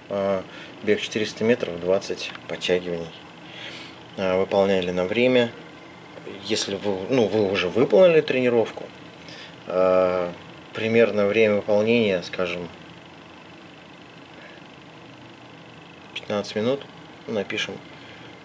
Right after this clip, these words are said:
шестнадцать, двадцать восемь. Выбираете, а,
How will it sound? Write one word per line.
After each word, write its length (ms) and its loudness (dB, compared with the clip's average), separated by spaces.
шестнадцать, 760 -8
двадцать 380 -12
восемь. 340 -10
Выбираете, 680 4
а, 500 0